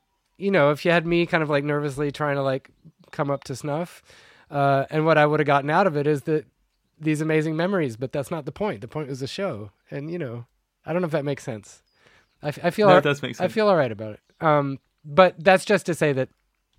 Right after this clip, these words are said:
Speaker 1: I came away with a nice feeling. So whether he knew the band or not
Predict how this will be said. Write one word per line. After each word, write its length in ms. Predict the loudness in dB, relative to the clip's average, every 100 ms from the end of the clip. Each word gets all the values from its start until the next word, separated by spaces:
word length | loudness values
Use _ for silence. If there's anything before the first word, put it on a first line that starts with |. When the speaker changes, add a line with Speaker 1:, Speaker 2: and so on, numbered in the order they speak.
| -20 _ _ -20 -20 -20 _ _ _ 0
Speaker 1:
I 100 | 0
came 260 | 2 2 4
away 360 | 6 6 4 0
with 200 | -2 -2
a 120 | -2 -4
nice 300 | -4 -6 -6
feeling. 380 | -10 -10 -12 -14
So 180 | -6 -2
whether 240 | 0 -2
he 80 | -2
knew 160 | -4 -6
the 80 |
band 220 | -6 -8 -8
or 40 |
not 280 | -10 -12